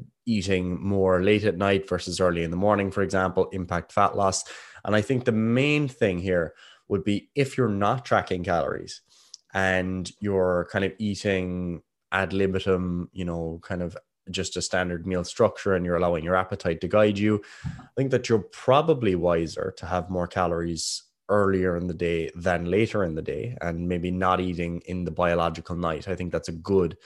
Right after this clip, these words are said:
uh, rule of thumb. Uh, however, if you are exercising intensely at night, I think it's harder to make that case. I think it's, it's,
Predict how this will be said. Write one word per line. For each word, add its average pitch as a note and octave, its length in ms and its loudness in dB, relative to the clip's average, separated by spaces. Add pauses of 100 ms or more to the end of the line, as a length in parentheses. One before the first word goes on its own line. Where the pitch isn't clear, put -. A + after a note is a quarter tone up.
(440)
uh, D#2+ 340 0
rule G2 260 -2
of D#2+ 100 -4
thumb. G2 520 0 (640)
Uh, G2+ 460 2
however, A2+ 680 4 (160)
if G2+ 160 -4
you G#2+ 120 6
are F#2+ 280 6
exercising G#2+ 640 4
intensely F#2+ 560 0
at F2 120 0
night, F2+ 380 -2 (460)
I F#2 120 0
think G#2 340 -4
it's - 100 -6
harder F2 440 0
to - 120 -8
make E2+ 200 -6
that D#2 180 -4
case. D2+ 320 -6
I D#2+ 80 -6
think E2+ 180 -8
it's, - 180 -10
it's, - 540 -8